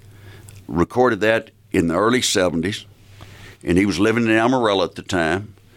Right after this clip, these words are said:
He went to Amarillo Paladera High School. He, he went to,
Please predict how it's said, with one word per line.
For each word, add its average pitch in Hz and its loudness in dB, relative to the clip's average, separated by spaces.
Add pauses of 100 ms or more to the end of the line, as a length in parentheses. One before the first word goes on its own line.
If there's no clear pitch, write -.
(220)
He 113 -4
went 110 2
to 92 -2
Amarillo 113 2
Paladera 113 0 (380)
High 90 0
School. 76 -4 (880)
He, 92 4
he 90 0
went 113 0
to, 104 -2